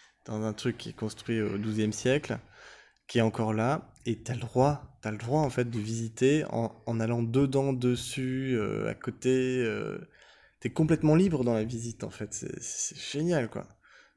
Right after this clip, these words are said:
On te, on te propose vaguement des, des sens de visite, mais, euh, mais... Et, et les temples sont vraiment dans la jungle. Alors, c'est, c'est très adapté à la visite, bien sûr, euh, c'est, c'est, c'est, mais c'est laissé dans, dans un état quand même, euh,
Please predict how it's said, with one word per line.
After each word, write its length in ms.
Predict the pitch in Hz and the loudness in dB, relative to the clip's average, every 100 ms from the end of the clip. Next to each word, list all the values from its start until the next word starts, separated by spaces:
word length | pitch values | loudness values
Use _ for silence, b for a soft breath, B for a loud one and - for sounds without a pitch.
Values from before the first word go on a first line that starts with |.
| - | -6
On 160 | 117 | -4
te, 140 | 120 123 | 0 2
on 240 | 117 120 | 2 0
te 140 | 120 123 | 0 -2
propose 480 | - 135 143 127 | -2 0 2 2
vaguement 380 | 123 120 131 131 | 2 2 2 0
des, 340 | 120 113 113 110 | 0 2 2 0
des 140 | 110 | -2
sens 260 | - 120 113 | -2 0 0
de 80 | 117 | 0
visite, 460 | 147 185 202 - | 2 0 0 -2
mais, 260 | 110 104 - | -4 -2 -4
euh, 60 | 98 113 | -6 -8
mais... 280 | 113 113 120 b b b b b | -8 -8 -10 b b b b b
Et, 280 | - 120 123 | -2 0 2
et 20 | |
les 120 | 117 107 | 0 2
temples 220 | 156 160 | -2 -2
sont 120 | 120 | -4
vraiment 280 | 110 113 143 | -2 -2 0
dans 160 | 127 131 | 0 0
la 120 | 135 | 2
jungle. 360 | 160 175 120 127 _ _ _ - | 2 2 0 -6 _ _ _ -10
Alors, 180 | - - | -10 -8
c'est, 160 | - 110 | -10 -10
c'est 140 | - | -10
très 240 | - 117 110 | -2 0 4
adapté 280 | 107 107 | 2 2
à 40 | 107 | 0
la 80 | 107 | 0
visite, 340 | 139 170 - | 0 -2 -2
bien 80 | 120 | -8
sûr, 300 | - 160 120 | -4 -4 -4
euh, 300 | - 113 - - - 110 110 | -6 -8 -8 -10 -12 -14 -16
c'est, 240 | - 110 | -14 -14
c'est, 220 | - - 120 | -14 -14 -14
c'est, 160 | - _ b b b b - | -16 _ b b b b 0
mais 160 | 117 139 | 2 2
c'est 180 | - | 2
laissé 580 | 117 131 147 - 156 160 | 4 4 2 2 2 2
dans, 300 | 147 123 123 | 2 0 0
dans 240 | 120 117 113 | -2 -2 -2
un 140 | 107 | -2
état 280 | 110 - 139 | -4 -4 -4
quand 140 | 120 | -4
même, 260 | 113 127 117 | -4 -4 -4
euh, 280 | 110 104 | -6 -6